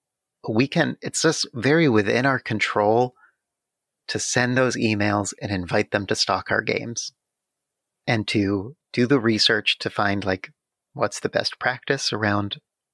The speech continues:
introducing your game to a retailer, and how can we organize the information about where we've reached out to and whether they've gotten back to us and how much stock they have, and just starting to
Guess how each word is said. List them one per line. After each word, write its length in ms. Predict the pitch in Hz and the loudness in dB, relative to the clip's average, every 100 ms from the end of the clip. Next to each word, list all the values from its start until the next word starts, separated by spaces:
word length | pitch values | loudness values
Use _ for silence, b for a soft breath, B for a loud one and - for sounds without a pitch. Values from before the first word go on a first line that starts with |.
| _ - | _ -6
introducing 540 | 107 - - 107 - | -2 -2 -2 -4 -2
your 100 | 104 | -4
game 300 | 107 110 110 | 0 0 0
to 120 | 107 110 | 0 0
a 60 | |
retailer, 640 | 104 135 - 135 135 135 - _ _ _ _ _ _ _ _ - | 0 -2 0 0 2 0 -2 _ _ _ _ _ _ _ _ -2
and 440 | 113 98 95 98 | 0 2 0 -4
how 260 | - - 113 | -4 -4 -2
can 160 | 110 | -2
we 140 | 101 - - | -2 -2 0
organize 640 | 113 104 117 110 110 - | 2 2 2 2 0 -2
the 140 | - | -4
information 680 | 113 - 98 107 - 151 156 | -4 -2 -2 0 0 0 -2
about 380 | 139 110 95 - B B B B B - | -4 -4 -4 -6 B B B B B -4
where 320 | 104 104 98 | 0 2 2
we've 360 | 101 98 95 | 0 -4 -4
reached 280 | 107 101 - | -4 -2 0
out 280 | 131 131 - | 2 2 0
to 440 | - 127 123 123 123 | 2 4 4 2 0
and 160 | - - | -4 -6
whether 280 | 117 104 101 | -4 -2 -2
they've 160 | 104 | 0
gotten 200 | 117 107 104 | 0 -2 0
back 240 | 120 - | -2 -2
to 160 | - 120 | 0 2
us 280 | 120 - - | 2 -2 -4
and 80 | - | -4
how 100 | 104 | -6
much 160 | - | -6
stock 340 | - - 113 - | -4 -2 -2 -4
they 120 | 110 | -2
have, 320 | 110 107 113 _ _ _ _ _ _ _ _ _ _ | -2 -4 -10 _ _ _ _ _ _ _ _ _ _
and 100 | 139 | -4
just 140 | 147 - | -2 0
starting 320 | 156 151 | 2 2
to 100 | 151 | 2